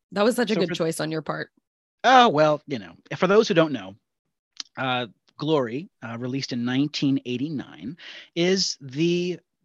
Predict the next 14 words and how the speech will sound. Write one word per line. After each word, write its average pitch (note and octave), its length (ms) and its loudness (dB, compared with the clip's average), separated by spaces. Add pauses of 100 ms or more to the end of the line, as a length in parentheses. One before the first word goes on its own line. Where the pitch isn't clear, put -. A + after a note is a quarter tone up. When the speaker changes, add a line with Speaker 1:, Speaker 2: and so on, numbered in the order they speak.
(220)
Speaker 2:
film G#3+ 340 -2
treatment E3 580 -2
of C#3+ 160 -4
the C#3 80 -6
story E3+ 360 0
of D3+ 100 -2
the D3 60 -4
fifty-fourth D#3 460 -6
Massachusetts. C#3 800 -8 (1200)
And D3+ 340 0
it D3 160 -6
stars C#3+ 840 0
a B2+ 440 -8 (460)
lovely, C#3 1300 -6